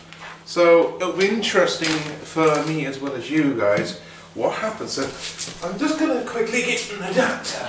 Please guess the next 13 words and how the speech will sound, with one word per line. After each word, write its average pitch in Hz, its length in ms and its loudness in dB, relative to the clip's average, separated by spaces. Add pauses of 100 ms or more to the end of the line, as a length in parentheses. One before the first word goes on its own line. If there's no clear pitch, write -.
(480)
All 165 220 -8
right, 135 280 -4
unscrew 156 580 -2
this 131 300 -2
part, - 540 -6 (1040)
and - 100 -14
now - 280 -10
I - 100 -8 (420)
pop 120 180 -12
it 117 60 -10
in 120 220 -6 (1080)
like 113 200 -10
that. - 340 -8